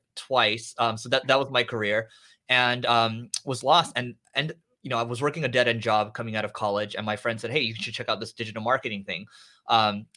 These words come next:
so started studying and then, uh, got a, got an internship really quickly in the next two years or so,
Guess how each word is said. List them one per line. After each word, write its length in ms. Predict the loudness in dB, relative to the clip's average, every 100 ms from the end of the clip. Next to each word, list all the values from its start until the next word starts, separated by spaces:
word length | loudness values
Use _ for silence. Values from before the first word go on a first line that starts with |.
| -4
so 460 | 2 2 2 -2 _ _ _ _ _ _ -20 -8
started 300 | 2 2 4
studying 480 | 4 4 2 -2 -4
and 280 | -2 0 0
then, 360 | 0 2 -2 -2
uh, 240 | 0 0
got 180 | 0 0
a, 160 | 0 -2 -4
got 140 | -2
an 160 | -2 -6
internship 320 | -6 -6 -6
really 340 | -6 0 4 4
quickly 560 | 0 -4 0 -2 -2
in 80 | -8
the 60 | -4
next 320 | -4 -4 -10
two 160 | -6 -2
years 260 | 0 0
or 60 | -4
so, 360 | -2 -2 -2